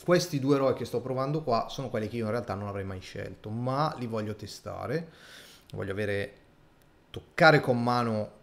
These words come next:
cosa significa questo tipo di eroe e poi magari, che ne so, ricomincerò tutto con, eh, l'eroe che per me è sempre stato il più logico come scelta personale, però a volte è bello anche capire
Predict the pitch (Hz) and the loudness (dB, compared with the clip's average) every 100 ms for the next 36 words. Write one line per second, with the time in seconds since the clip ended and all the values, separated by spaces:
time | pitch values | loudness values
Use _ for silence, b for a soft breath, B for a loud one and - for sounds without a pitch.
0 | - 151 139 117 - 120 117 107 101 - | -4 4 4 4 -2 -4 -4 -4 -8 -10
1 | 98 - - 101 98 98 92 113 151 - | -14 -16 -10 -8 -6 -6 -4 -4 -4 -6
2 | - 113 104 101 92 95 101 87 92 95 | -12 -8 -8 -6 -6 -8 -10 -10 -8 -8
3 | 101 104 101 104 104 104 104 - - 123 | -8 -8 -8 -6 -8 -8 -10 -10 -6 -2
4 | 123 127 127 131 139 139 - - _ _ | 0 0 0 0 -2 -6 -14 -20 _ _
5 | _ - 127 107 101 - 127 104 104 104 | _ -14 -6 -4 -4 -2 0 2 0 -4
6 | 95 107 104 101 - - 104 95 101 104 | -4 -2 -2 -4 -6 -8 -8 -8 -6 -4
7 | 104 98 156 143 135 131 113 135 120 117 | -4 -2 6 10 12 10 6 0 0 2
8 | 107 - 104 107 104 - 90 92 120 120 | 0 -2 -4 -4 -8 -8 -6 -4 -2 0
9 | 120 113 123 120 127 107 113 110 110 98 | 0 0 -4 -4 -6 -4 -2 0 0 -2
10 | 98 - 101 107 107 104 104 101 | -6 -8 -10 -8 -6 -2 -2 -4